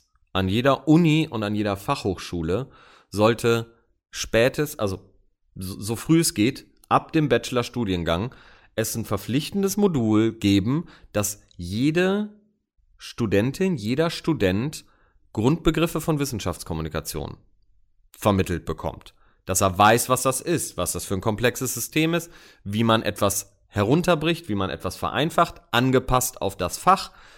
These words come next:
Ich weiß nicht, wer das unterrichten soll, aber es sollte von Grund auf, wenn man jemanden zu einem Wissenschaftler, einer Wissenschaftlerin ausbildet, sollte das zum, von Grund auf zum Curriculum gehören. Ich sag nicht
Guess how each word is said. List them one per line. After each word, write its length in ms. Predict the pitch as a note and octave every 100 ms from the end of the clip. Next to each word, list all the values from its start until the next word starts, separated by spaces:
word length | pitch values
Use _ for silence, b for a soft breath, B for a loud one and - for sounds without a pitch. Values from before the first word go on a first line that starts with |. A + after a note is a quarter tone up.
| b _
Ich 140 | G#2
weiß 200 | A2+ A#2+
nicht, 120 | B2
wer 100 | A2+
das 140 | A2 G#2+
unterrichten 460 | G2+ G2 A#2+ D3+
soll, 140 | D#3 D#3+
aber 160 | A2
es 120 | G2+ G2
sollte 480 | G2+ B2 F3 F3+ B B B B
von 280 | - A#2+
Grund 400 | G#2+ A2+ E3+ -
auf, 460 | G#2+ A2+ F3 - - _
wenn 160 | - G#2+
man 400 | B2+ C3 C3+ C#3+ _
jemanden 360 | A2 A#2+ A#2+
zu 120 | A#2 -
einem 480 | G2+ G#2+ G#2 G2
Wissenschaftler, 480 | A2+ D3 C3 C#3+ C#3
einer 200 | G#2 G2
Wissenschaftlerin 580 | G#2 A2 A#2 - G#2 F#2+ -
ausbildet, 540 | A2+ - C#3+ D3 C3
sollte 260 | A2+ A2 A2
das 200 | - -
zum, 400 | G#2+ G2 E2+ _ _ _ _
von 240 | - A2
Grund 300 | G2 B2+ D#3+
auf 180 | G#2+ A#2+
zum 180 | - A#2+
Curriculum 540 | B2+ B2 A2 F2+ E2
gehören. 280 | D#2+ D#2 D2+
Ich 120 | F#2+
sag 200 | G2 B2
nicht 340 | D3 F3+ F#3+